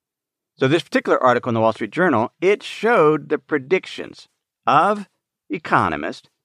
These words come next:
for what interest rates would be six months forward. So these were predictions made in January. What would the rate, the interest rate be on the ten-year Treasury bond, the yield,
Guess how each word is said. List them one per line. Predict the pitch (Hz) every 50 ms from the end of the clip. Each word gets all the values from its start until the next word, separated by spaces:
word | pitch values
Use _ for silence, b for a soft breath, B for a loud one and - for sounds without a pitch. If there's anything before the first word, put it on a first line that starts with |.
| _ _ _ _
for | - 131 123
what | 113 123 170 240 277 - _ _ -
interest | 175 190 - - 170 147 -
rates | 151 143 135 - -
would | - 127 107 107 _
be | - 139 110 95 87 87 95 120 _ _ _ _ _ _ _ _ _ _ _
six | - - 170 151 - - -
months | 143 135 123 -
forward. | - 131 113 90 73 71 -
So | - 107 98 98 95
these | 95 107 110 95 -
were | 113 98
predictions | 85 - - 98 98 143 175 - - 196 175 160
made | 160 156 147 143
in | 147 139 113
January. | - - 127 127 127 123 113 104 92 82 82 82 82 85 110 156 147 _ _ _ _ _ _ _ _ _ _ _ _ _ _ _ _ _ _ _ _ _ _ _ -
What | 120 107 131 175 220 -
would | - 190 202 196
the | 214 202
rate, | 175 135 131 117 107 107 113 -
the | - -
interest | 147 143 - 139 143
rate | 135 123 107 -
be | 120 113 113 - -
on | 98 98
the | 95 92
ten-year | - - - 123 120 127 131 127 117 113
Treasury | 107 - - - - 113 101 95 101 92 85
bond, | 78 - 87 82 78 73 71 76 82 - _ _ _ _ _ _ _ _ _ _ _ _ -
the | 95 95
yield, | 98 117 131 135 120 95 82 80 78